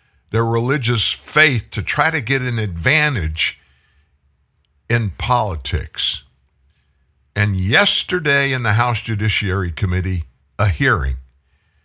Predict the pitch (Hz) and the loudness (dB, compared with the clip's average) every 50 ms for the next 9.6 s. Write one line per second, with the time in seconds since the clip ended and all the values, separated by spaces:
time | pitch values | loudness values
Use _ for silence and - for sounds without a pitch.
0 | _ _ _ _ _ _ _ _ _ _ _ - 104 107 113 101 87 - - - | _ _ _ _ _ _ _ _ _ _ _ -2 -2 -2 0 -2 -6 -6 -2 2
1 | 156 170 175 185 156 - - - - 104 101 107 113 113 - _ _ _ _ _ | 4 4 4 4 2 0 0 -2 -2 -2 -2 -2 -2 -4 -6 _ _ _ _ _
2 | _ _ - - 113 113 - - - 185 190 185 180 170 165 143 147 147 147 143 | _ _ -4 -2 0 0 2 2 4 4 4 4 2 0 0 2 4 4 4 4
3 | 127 117 - - - 165 165 151 - - - 95 85 - - 90 82 82 90 95 | 2 -2 -6 -2 0 0 0 0 -2 -4 -6 -8 -4 -2 0 0 2 2 2 2
4 | 104 107 107 107 - - _ _ _ _ _ _ _ _ _ _ _ _ _ - | 2 2 0 -2 -4 -8 _ _ _ _ _ _ _ _ _ _ _ _ _ 0
5 | 120 120 120 127 139 147 147 156 160 151 135 139 139 139 143 143 143 143 135 123 | 2 4 4 4 4 2 2 2 2 2 4 4 6 6 6 6 4 4 2 -2
6 | 117 - - 143 147 156 147 135 143 143 135 123 107 110 123 139 139 123 110 120 | -6 -8 -4 -2 -2 0 2 2 2 2 2 0 0 0 2 2 2 0 0 0
7 | 123 127 127 120 120 135 156 151 139 127 127 127 131 123 101 120 123 131 131 120 | 0 0 0 0 0 2 2 4 4 4 4 4 2 0 0 0 0 0 0 -2
8 | - - 139 127 123 123 104 - - 135 135 135 127 107 - - 147 139 - 143 | -2 0 0 0 -2 -2 -4 -2 0 0 0 0 -2 -2 -2 -4 -4 -4 -6 -8
9 | 117 - 143 127 107 104 98 117 127 131 117 | -6 -2 0 0 0 0 0 0 -2 -2 -4